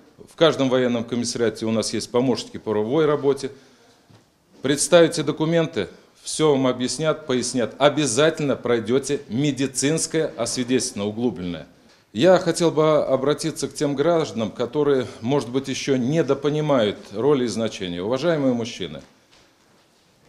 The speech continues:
мы являемся защитниками Отечества. Не забывайте, что за вами стоят ваши семьи, это ваши жены, дети, мамы. Вот. Наша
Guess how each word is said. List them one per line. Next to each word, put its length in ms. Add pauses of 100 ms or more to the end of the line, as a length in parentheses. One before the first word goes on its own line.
(440)
мы 200
являемся 480
защитниками 680
Отечества. 480
Не 160
забывайте, 640 (100)
что 580
за 220
вами 380 (1040)
стоят 420
ваши 460 (1400)
семьи, 520 (560)
это 180
ваши 320
жены, 380 (400)
дети, 500 (680)
мамы. 520 (920)
Вот. 300 (500)
Наша 540